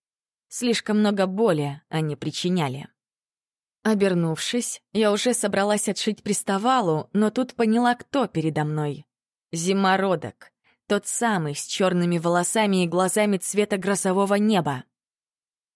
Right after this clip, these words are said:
«Что?» — промямлила я, разом растеряв всю свою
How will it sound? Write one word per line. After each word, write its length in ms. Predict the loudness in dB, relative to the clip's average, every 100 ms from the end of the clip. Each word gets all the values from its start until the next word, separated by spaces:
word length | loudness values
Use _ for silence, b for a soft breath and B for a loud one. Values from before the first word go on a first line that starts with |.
| _
«Что?» — 360 | -6 -2 -4 -6 _ _ _ _ _ _ _
промямлила 560 | 0 2 0 0 0 0
я, 220 | 0 0
разом 300 | 0 -2 -2
растеряв 560 | -4 -2 -2 -2 -4 -10
всю 260 | -6 -4
свою 320 | -4 0 2